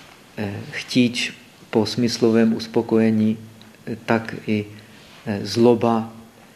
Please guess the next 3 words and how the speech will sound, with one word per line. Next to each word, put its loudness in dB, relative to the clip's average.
eh, -10
eh, -4
i 0